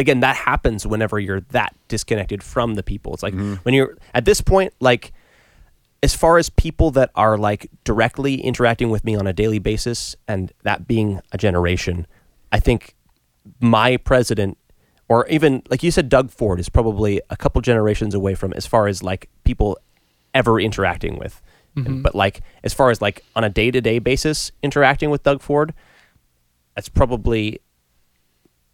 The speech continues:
Speaker 1: just thinking about it, probably, like, five generations away. Maybe.
Speaker 3: Well, I've, I've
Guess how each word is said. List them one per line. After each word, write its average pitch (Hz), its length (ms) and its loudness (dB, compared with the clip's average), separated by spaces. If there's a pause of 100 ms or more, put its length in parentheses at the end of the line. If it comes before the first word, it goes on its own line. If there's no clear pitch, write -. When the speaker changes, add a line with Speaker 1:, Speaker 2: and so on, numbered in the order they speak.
(180)
Speaker 1:
just 104 160 -16
thinking 104 240 -2
about 90 120 -2
it, 90 60 -4
probably, 117 220 2
like, 98 140 -4
five 95 280 -2
generations 82 480 -10
away. - 200 -12 (1600)
Maybe. 107 160 2
Speaker 3:
Well, 135 80 2
I've, 175 320 2
I've 170 680 2